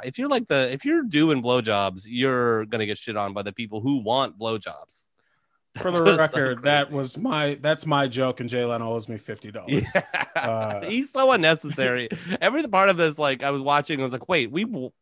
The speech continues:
Speaker 1: people were into this? Oh, no wonder I don't respect anyone, like, <laughs> just anyone. This is so dumb."
Speaker 2: I, yeah, it's, that's really what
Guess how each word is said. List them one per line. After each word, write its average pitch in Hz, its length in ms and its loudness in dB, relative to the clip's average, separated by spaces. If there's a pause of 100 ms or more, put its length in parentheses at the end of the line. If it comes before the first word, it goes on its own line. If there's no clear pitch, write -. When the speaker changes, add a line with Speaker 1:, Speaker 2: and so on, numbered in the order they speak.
(140)
Speaker 1:
people 240 300 -2
were 151 180 6
into 127 300 0
this? 220 360 -2
Oh, 147 500 2 (200)
no 262 60 2
wonder 254 140 6
I 185 60 6
don't 160 140 4
respect 131 580 0
anyone, 110 360 -2
like, 95 320 -4 (160)
<laughs> - 160 -20
just - 260 -6
anyone. 117 500 -4
This 143 180 -14
is 175 100 -16
so 156 100 -8
dumb." 110 680 -4 (1120)
Speaker 2:
I, 196 400 0 (220)
yeah, 127 360 -2
it's, 156 480 -10
that's 175 280 0
really 147 260 2
what 127 400 -2